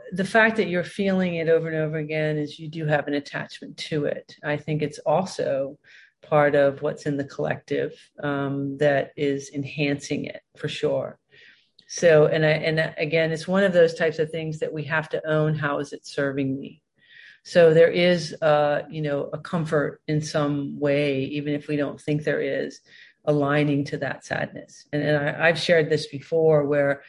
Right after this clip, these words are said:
I used to wake up in the morning and I would say that, uh, "I'm such a failure, I'm such a failure." And I'd feel it, like, every morning. And, uh, and so, you know, and I would do everything I can to change it. And then I wake up one, uh, you know, one morning and I'm saying, "I'm such a failure." And I actually started to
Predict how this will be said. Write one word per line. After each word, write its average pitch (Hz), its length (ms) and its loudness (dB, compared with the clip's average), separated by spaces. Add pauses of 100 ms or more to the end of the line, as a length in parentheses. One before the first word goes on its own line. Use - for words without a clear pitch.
(400)
I 165 80 6
used 160 200 2
to 160 80 0
wake 156 200 0
up 160 100 -2
in 160 100 -4
the 156 60 -2
morning 156 480 -2
and 147 100 -4
I 143 60 -6
would 143 200 -8
say 147 340 0
that, 143 380 -4
uh, 139 260 -10
"I'm 151 140 -4
such 160 240 -4
a - 20 -6
failure, 151 440 4
I'm 143 100 -4
such - 240 -16
a - 20 -20
failure." 143 380 -2
And 135 80 -6
I'd 135 180 -8
feel 147 200 2
it, 143 200 -2
like, 139 220 -6
every 147 180 -2
morning. 143 420 -2 (540)
And, 147 300 2
uh, 147 200 2
and 151 200 0
so, 156 580 4
you 160 100 -4
know, 151 100 2
and 151 100 0
I 147 60 0
would 147 160 -4
do 156 100 2
everything 156 340 0
I 143 100 -2
can 151 300 -4
to 147 60 -8
change 156 380 -2
it. 143 100 0
And 143 80 -6
then 143 100 -4
I 143 100 -2
wake 147 260 -4
up 143 160 -2 (120)
one, 147 220 -10 (140)
uh, 143 360 -4
you 160 140 -6
know, 147 120 0
one 151 220 2
morning 151 560 2 (840)
and 170 120 0
I'm 151 120 4
saying, 160 240 0
"I'm 151 100 2
such 156 220 -2
a 156 60 -4
failure." 156 480 2
And 151 80 -4
I 156 60 -2
actually 185 300 -6
started 156 340 0
to - 60 -14